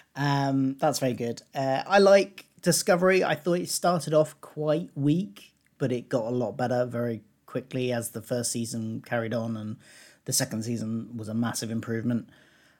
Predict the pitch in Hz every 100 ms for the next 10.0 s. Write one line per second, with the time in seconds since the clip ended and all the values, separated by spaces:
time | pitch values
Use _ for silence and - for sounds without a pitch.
0 | _ _ - 127 120 123 123 123 - 127
1 | 127 131 135 170 185 185 160 - 175 175
2 | 175 175 - _ _ _ _ - 160 156
3 | 151 143 147 143 _ - 143 143 135 120
4 | 143 143 143 147 143 143 147 151 - -
5 | - 143 143 147 147 - _ - 143 131
6 | - _ - 143 147 - _ 156 190 185
7 | - 135 131 147 151 175 196 - - 135
8 | 131 - - 120 123 131 - 143 131 131
9 | 123 - - - 123 127 127 135 135 143